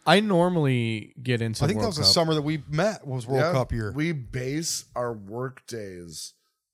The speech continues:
Speaker 3: around what games we're gonna go
Speaker 1: Yeah,
Speaker 3: watch.
Speaker 1: I
Speaker 2: No shit.
Speaker 1: I used
Speaker 3: Oh, yeah.
Speaker 1: I would, I normally would get
Speaker 3: Stop
Speaker 1: into
Speaker 3: gnawing
Speaker 1: World
Speaker 3: on
Speaker 1: Cup.
Speaker 3: your
Speaker 1: I didn't get
Speaker 3: finger,
Speaker 1: into
Speaker 3: you
Speaker 1: it really
Speaker 3: freak.
Speaker 1: this
Speaker 2: I
Speaker 1: year.
Speaker 2: always do it.
Speaker 3: I know, it's horrible. That, that finger is scary looking.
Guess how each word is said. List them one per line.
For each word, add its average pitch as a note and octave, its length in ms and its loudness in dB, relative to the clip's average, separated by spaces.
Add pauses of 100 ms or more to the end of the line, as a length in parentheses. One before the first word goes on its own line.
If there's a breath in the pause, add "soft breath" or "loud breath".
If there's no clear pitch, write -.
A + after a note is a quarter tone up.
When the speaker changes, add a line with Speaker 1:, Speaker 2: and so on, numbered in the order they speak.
Speaker 3:
around A2+ 680 -6
what A2 320 -6
games G#2 420 -12
we're F2+ 120 -14
gonna E2 260 -16
go D#2+ 320 -14
Speaker 1:
Yeah, B2+ 200 0
Speaker 3:
watch. D3+ 240 -4
Speaker 1:
I - 100 -18
Speaker 2:
No C#3 140 0
shit. B2 360 -2
Speaker 1:
I D#3 80 2
used E3 300 0
Speaker 3:
Oh, C#3 40 0
yeah. A#2+ 300 -4 (100)
Speaker 1:
I D3+ 100 6
would, G#3+ 240 2
I F#3 140 6
normally G3+ 440 0
would C#3+ 220 2
get B2+ 120 0
Speaker 3:
Stop - 20 2
Speaker 1:
into A#2+ 140 0
Speaker 3:
gnawing G#2+ 120 0
Speaker 1:
World G#2+ 140 -2
Speaker 3:
on - 40 -4
Speaker 1:
Cup. G#2+ 160 0
Speaker 3:
your F#2+ 60 -4
Speaker 1:
I G#2+ 60 0
didn't A#2+ 200 -2
get A2 100 -4
Speaker 3:
finger, G#2+ 40 -2
Speaker 1:
into G#2+ 200 -4
Speaker 3:
you G2+ 80 -4
Speaker 1:
it F#2 80 -6
really G2+ 260 -4
Speaker 3:
freak. G2 100 -6
Speaker 1:
this A#2 40 -2
Speaker 2:
I B2 40 0
Speaker 1:
year. B2 80 0
Speaker 2:
always A2+ 220 -2
do A#2 160 -8
it. - 240 -16
Speaker 3:
I A2 100 -12
know, A#2+ 300 -8
it's C#2+ 120 -20
horrible. G2+ 500 -10 (180)
That, E2 140 -16 (220)
that A2 180 -6
finger G#2 440 -2
is C2 80 -10
scary G2+ 580 -2
looking. C2+ 380 -12